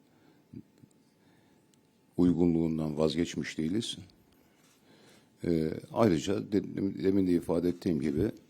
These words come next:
e, buradaki, e, takviyelerin içinde çalışmalarımız devam ediyor. E, tabii bütün bunları yaparken demin bahsettiğim, e, uefa kriterlerinin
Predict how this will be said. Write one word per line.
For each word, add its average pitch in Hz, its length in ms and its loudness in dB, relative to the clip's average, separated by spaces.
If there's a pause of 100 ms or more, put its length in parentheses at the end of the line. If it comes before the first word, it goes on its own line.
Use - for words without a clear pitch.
(300)
e, 82 280 -4 (400)
buradaki, 90 440 0
e, - 300 -2 (800)
takviyelerin 85 760 2
içinde 82 420 -6 (480)
çalışmalarımız 78 800 -4
devam 80 320 2
ediyor. 71 360 -2 (800)
E, 78 240 0 (340)
tabii 95 200 -2
bütün 95 320 0
bunları 82 280 0
yaparken 80 540 -4 (160)
demin 87 300 0
bahsettiğim, 87 640 -4 (760)
e, 78 340 -2 (200)
uefa 90 460 0
kriterlerinin 78 800 -2